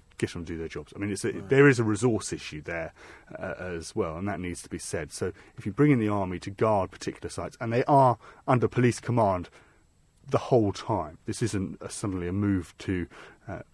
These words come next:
Speaker 1: what critics might say is a military state. They are under police command at the whole time. Uh, then it allows the police to, to, to get on and, and, and, and, and work,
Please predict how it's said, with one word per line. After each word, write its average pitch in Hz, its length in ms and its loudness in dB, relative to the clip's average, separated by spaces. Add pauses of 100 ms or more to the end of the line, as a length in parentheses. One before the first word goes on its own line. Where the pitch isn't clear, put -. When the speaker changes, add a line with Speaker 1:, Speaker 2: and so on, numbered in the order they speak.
Speaker 1:
what - 240 -8
critics - 320 -12
might 90 220 -6
say 90 180 -6
is 80 100 -6
a 92 40 -4
military 90 380 -4
state. - 220 -10
They 95 100 -8
are 101 180 -4
under 120 180 0
police 101 340 -6
command 85 320 -6
at 73 60 -12
the - 80 -16
whole 87 180 -4
time. 80 400 -8 (460)
Uh, 107 140 -6
then 101 320 0
it 90 220 -4
allows 123 400 0
the 92 80 -10
police 80 400 -10
to, 87 200 -8 (380)
to, - 260 -8
to - 140 -14
get - 280 -2
on 87 200 -4
and, 87 180 -6
and, 85 340 -10
and, 87 220 -10
and, 87 200 -10
and 87 180 -10
work, 92 340 -6